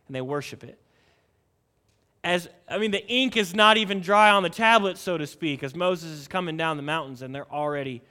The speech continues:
violating what God has required. Aaron's out.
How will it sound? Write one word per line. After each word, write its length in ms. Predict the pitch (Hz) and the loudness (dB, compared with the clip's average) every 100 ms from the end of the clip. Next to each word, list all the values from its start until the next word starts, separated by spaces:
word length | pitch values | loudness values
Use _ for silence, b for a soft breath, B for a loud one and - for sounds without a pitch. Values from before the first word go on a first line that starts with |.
| b b - | b b -8
violating 720 | 131 147 147 143 127 123 120 _ _ _ _ _ _ _ _ - | 0 2 2 0 -2 -6 -10 _ _ _ _ _ _ _ _ -14
what 120 | 131 | -6
God 220 | 135 139 | -2 -2
has 140 | 127 | -4
required. 560 | 127 117 127 127 113 104 _ _ _ _ _ _ _ _ _ _ _ _ _ _ _ _ _ _ _ _ _ _ - | -10 -8 -4 -2 -4 -10 _ _ _ _ _ _ _ _ _ _ _ _ _ _ _ _ _ _ _ _ _ _ -8
Aaron's 280 | 147 131 117 | -6 -6 -8
out. 180 | 110 | -10